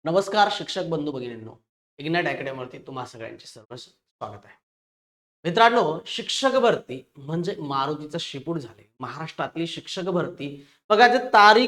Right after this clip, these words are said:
पे तारीख, तारीख पे तारीख करत करत ही भरती प्रक्रिया एका वर्षापासून लोंबकळत आली. दोन हजार सतराचा तर किस्सा अजून चालूच आहे,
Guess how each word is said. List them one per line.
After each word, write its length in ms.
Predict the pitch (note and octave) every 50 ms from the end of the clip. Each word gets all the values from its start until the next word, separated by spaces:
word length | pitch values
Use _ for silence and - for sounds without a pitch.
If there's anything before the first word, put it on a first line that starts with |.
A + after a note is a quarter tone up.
| - -
पे 140 | - B3 B3
तारीख, 440 | B3 A#3+ A3 G#3 G3+ G3+ G#3 G#3+ G#3
तारीख 440 | G#3 - - F#3+ F3+ F3+ F#3+ G3+ G3 - -
पे 100 | G3 G3
तारीख 340 | F#3+ - E3+ D#3+ D#3+ F3 F3 F3 F3 -
करत 220 | - F#3 F#3 G3+ F#3+ - -
करत 180 | E3 C#3 D3 D3 - _
ही 140 | - F#3+
भरती 320 | F#3 E3+ E3+ E3+ E3 - F3+
प्रक्रिया 480 | D#3 E3 D3+ D3 - C#3 B2+ B2 B2+ B2+ - _ _ _ _ -
एका 280 | C3 E3 D#3+ F#3 F#3
वर्षापासून 640 | F3 E3+ D#3 D#3 - E3+ D#3 C#3+ D#3 - E3 D#3 D3 C3+
लोंबकळत 540 | C3+ B2+ B2+ B2+ B2 D3 D3 D3+ D3 D3
आली. 140 | C#3 B2+ A2+ A2 - _ _
दोन 260 | A2+ A#2+ C#3 C#3+ D#3
हजार 200 | D3+ D3 D#3 D#3
सतराचा 440 | D#3 - C#3+ B2+ - D3 D3+ C#3+ D#3+
तर 120 | D3 D3 D#3+
किस्सा 360 | - D#3+ D3+ - - E3 D#3
अजून 180 | D3+ D#3 D#3+
चालूच 340 | D#3 D#3+ C#3+ C#3+ E3 E3 E3
आहे, 160 | D3+ C3+ B2